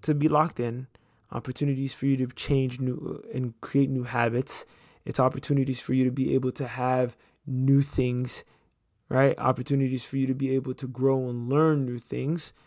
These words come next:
right? All of those changes came with new jobs for me.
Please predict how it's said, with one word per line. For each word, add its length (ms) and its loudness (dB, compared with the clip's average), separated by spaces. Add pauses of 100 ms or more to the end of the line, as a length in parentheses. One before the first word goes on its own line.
(400)
right? 320 2 (320)
All 240 4
of 80 6
those 220 4
changes 340 0
came 240 -2
with 220 -2
new 180 2
jobs 480 2
for 260 -4
me. 140 -8